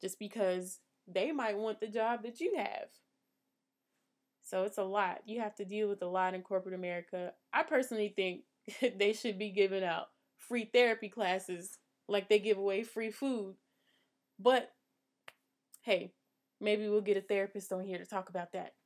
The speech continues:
So, the podcast idea came from that.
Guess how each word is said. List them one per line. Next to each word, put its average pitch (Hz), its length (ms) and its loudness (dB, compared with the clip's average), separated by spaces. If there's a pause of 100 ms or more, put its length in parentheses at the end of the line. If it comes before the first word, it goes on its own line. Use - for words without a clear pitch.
(360)
So, 233 440 4 (1080)
the - 80 -2
podcast 311 420 4
idea 226 300 0
came 226 280 0
from 220 180 -4
that. 180 260 0